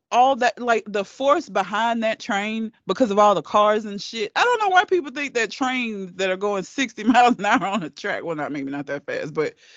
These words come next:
they, it can't just stop on a dime. It's way too much coming behind it. The momentum of all of that shit, it's just not possible.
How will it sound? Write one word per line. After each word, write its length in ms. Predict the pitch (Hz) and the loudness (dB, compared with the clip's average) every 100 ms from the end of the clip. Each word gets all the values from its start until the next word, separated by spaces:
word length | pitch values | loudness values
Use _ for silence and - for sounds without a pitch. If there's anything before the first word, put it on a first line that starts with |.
| - | -20
they, 220 | 190 320 349 | -4 0 2
it 240 | - 359 | 2 -2
can't 280 | - 311 - | 0 -2 0
just 200 | 240 254 | -2 -2
stop 240 | - 214 214 | 2 2 4
on 120 | 185 | -2
a 60 | 170 | 0
dime. 300 | 175 165 139 | 0 0 -2
It's 140 | 202 | -6
way 480 | 185 175 185 208 220 | -6 -2 0 0 -2
too 220 | - 254 | -6 -6
much 220 | 196 185 - | -4 -6 -2
coming 260 | 185 160 | -2 0
behind 380 | 160 165 160 139 | -2 -2 -2 -4
it. 100 | 110 _ _ _ _ _ _ | -10 _ _ _ _ _ _
The 100 | 214 | 4
momentum 640 | 220 214 214 247 254 269 | 6 4 4 2 4 2
of 80 | 196 - | 2 4
all 260 | 190 208 | 6 6
of 80 | 208 | 4
that 160 | 202 220 | 0 -4
shit, 240 | 240 208 - | -6 -6 -4
it's 240 | 220 202 | -8 -6
just 140 | 220 | -6
not 220 | 226 180 156 | -2 -2 -4
possible. 520 | 220 269 160 120 | -6 -6 -10 -10